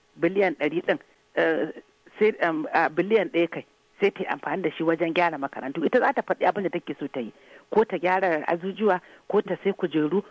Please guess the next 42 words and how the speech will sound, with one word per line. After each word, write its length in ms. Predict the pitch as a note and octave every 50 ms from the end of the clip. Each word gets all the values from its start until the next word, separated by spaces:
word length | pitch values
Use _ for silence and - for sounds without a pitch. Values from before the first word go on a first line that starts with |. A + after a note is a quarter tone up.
| - - _ -
ko 140 | - G#3 A3
ta, 200 | - F3 - - - - - C#3+ D#3+ D#3+
littattafai 520 | D#3 D3+ - F3 - F3 - C4+ D4 C4 A3+
da 60 | G3
muka 200 | A3 A3+ A3 F3
gaskiya 480 | F#3 F#3 F#3+ - - A3 G#3+ G3+ G3+ F#3+
ba 140 | F3+ G#3+ G#3+ -
a 160 | - E3+ D#3 C#3+ - -
saya 240 | D#3+ D#3 D#3 D#3+ - _ _ _ _ _ _ -
yanda 260 | E3+ G3 G#3+ F#3 F3+
ya 60 | F#3
kamata, 360 | - E3 D3+ E3+ F3 - E3 - -
sai 100 | F#3+ F#3
gwamnati 260 | F#3 G3 G3+ G3 -
tarayya 340 | D3+ D3+ D#3+ F3+ F3+ D3+ D3 -
ta 60 | - - -
ce 80 | D#3
za 140 | C#3+ E3 E3+
ta 100 | - E3
dinga 240 | C#3+ E3 E3+ D3 D#3
sayar 180 | - D#3+ D#3 D3
da 40 | D3
littattafai. 340 | - D3 C#3 - D#3 D3+ - _ _ _ _ _ _ _ -
Maimakon 400 | D#3 E3 F3 F3 - A3 A3 -
a 80 | - E3
ba 160 | E3+ F#3+ F#3+ F#3+ -
su 240 | G3+ G3+ F#3+ F3 E3 - -
wa'yan 340 | - - D3+ G3 - - A3 A3
lokaci 380 | A3 A3+ - F#3 - - G3+
in 80 | G3+ G3+ G#3+
wata 160 | A3 G#3 A3+ G3+
jiha 240 | A#3+ A#3 G3+ F3
ta 160 | - F#3+ G#3 G3+ -
saya 180 | F#3+ F3+ F#3 E3+
suna 220 | - G#3+ F#3 E3
da 80 | D3 D3
ƙoƙarin 440 | - C#3 C#3 - - F#3 G3+ G#3 A3+
abin, 220 | F3+ D#3+ F#3 F#3+ - _ - - - -
wata 180 | F3+ F3+ - F3+
ba 120 | F3+ F3
ta 160 | - - C3+ A#2+ -
saya. 160 | - - -